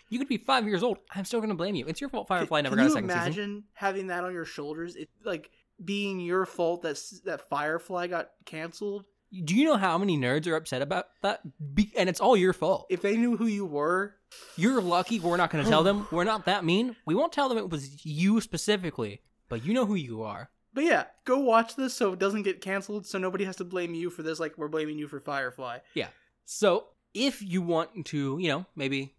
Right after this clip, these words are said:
Speaker 1: talk about the show with us.
Speaker 2: Or tell us why you let Firefly get canceled.
Speaker 1: You can find us and do those things by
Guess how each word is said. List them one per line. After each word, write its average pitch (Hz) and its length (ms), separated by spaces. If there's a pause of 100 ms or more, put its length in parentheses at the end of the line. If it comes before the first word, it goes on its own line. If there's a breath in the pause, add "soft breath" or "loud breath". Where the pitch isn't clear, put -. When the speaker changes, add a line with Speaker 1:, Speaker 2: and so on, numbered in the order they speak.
Speaker 1:
talk - 300
about 139 140
the - 80
show 135 180
with 131 80
us. 202 300 (160)
Speaker 2:
Or 185 160
tell 202 200
us 185 220 (220)
why 170 220
you 185 340
let 190 220
Firefly 160 440
get 160 160
canceled. 151 500 (380 soft breath)
Speaker 1:
You 247 140
can 147 340 (320)
find 165 240
us 156 380 (100)
and 139 220 (180)
do 226 220
those 156 180
things 156 280
by 135 420